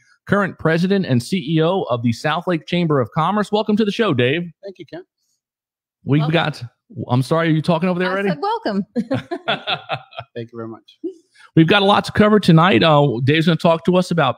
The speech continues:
Speaker 1: doing business in South Lake and what it's all about, and, uh, bringing a personal touch to, uh, business in the community. But first, as everyone knows, we always begin with a good beer. So I'm gonna have, uh, Mister Colby reach over to his, uh,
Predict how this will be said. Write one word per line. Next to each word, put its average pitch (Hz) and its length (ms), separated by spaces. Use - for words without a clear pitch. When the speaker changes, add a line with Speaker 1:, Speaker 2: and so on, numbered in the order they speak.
Speaker 1:
doing 151 240
business 151 360
in 165 100
South 160 400
Lake 165 240
and 127 180
what 131 100
it's 135 140
all 135 160
about, 127 380
and, 127 200
uh, 120 140
bringing 143 360
a 131 160
personal 160 460
touch 151 420
to, 160 320
uh, 127 100
business 151 420
in 165 60
the 147 80
community. 175 520
But 127 180
first, 214 300
as 139 160
everyone 143 400
knows, 165 420
we 131 140
always 156 240
begin 143 320
with 139 120
a 123 100
good 117 280
beer. 147 300
So 160 140
I'm 175 100
gonna 185 180
have, 151 420
uh, 143 100
Mister 143 240
Colby 175 340
reach 139 300
over 147 280
to 135 160
his, 123 320
uh, 117 220